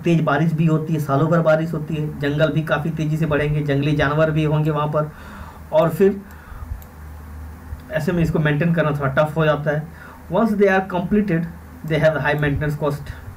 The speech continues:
वहाँ पर सांप, जानवर बनाने में ही सांप, जानवर, कीड़े मकोड़ों का खतरा है, और फिर यदि ये सब एक बार बन भी गया तो फिर वो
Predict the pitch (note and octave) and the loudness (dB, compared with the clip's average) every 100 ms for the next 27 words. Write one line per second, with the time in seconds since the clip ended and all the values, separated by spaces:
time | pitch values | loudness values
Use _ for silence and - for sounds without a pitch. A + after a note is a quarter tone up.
0 | - - - - - - - D#3 - - | -18 -16 -14 -12 -14 -14 -8 -8 -10 -14
1 | - D#3+ D#3+ E3+ - D#3+ D#3+ E3 - D3 | -2 0 0 0 2 2 2 -2 -2 0
2 | D3 D3+ D#3+ E3 D#3 D#3 F#3+ G3 G#3 G3+ | 2 2 2 2 2 4 4 6 6 4
3 | E3+ F3 E3+ D3+ D#3 D#3+ E3+ E3 E3+ D#3+ | 2 2 0 2 2 2 0 0 2 2
4 | D#3 E3 D#3+ E3 D#3 - G3+ E3 D#3 - | 2 0 2 2 2 0 0 2 2 0
5 | - - - C#3 G3+ F#3 F3+ F3 F#3 F#3+ | -12 -16 -8 -2 2 4 2 4 4 4
6 | F3+ D#3+ F3+ D#3+ D#3 F3 F#3 F3+ E3 C#3+ | 2 -2 -4 0 2 4 4 4 4 2
7 | C#3+ C3+ C3 | 0 0 0